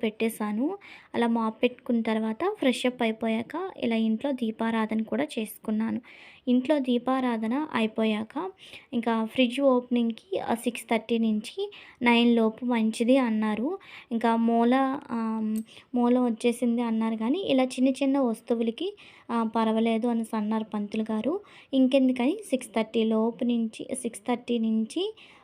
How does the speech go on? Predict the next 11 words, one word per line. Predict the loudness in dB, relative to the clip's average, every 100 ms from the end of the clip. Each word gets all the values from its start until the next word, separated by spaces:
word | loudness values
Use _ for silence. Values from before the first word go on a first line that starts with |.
| -6
ఆ, | 0
నైన్ | 2 2 2 2
వరకు | 0 -2 -4
పర్వాలేదన్నారు | -2 0 2 2 0 -2 -2 -2 -2
కదా | -4 -4
అని | -4 -2 -2 -4 -14 -20 -20 4
నేను | 8 10
లేచేసరికి | 8 4 2 0 -2 0 0
సిక్స్ | 0 -4 -2
థర్టీ | 0 2 0
దాటింది. | 2 0 0 2 2 2 0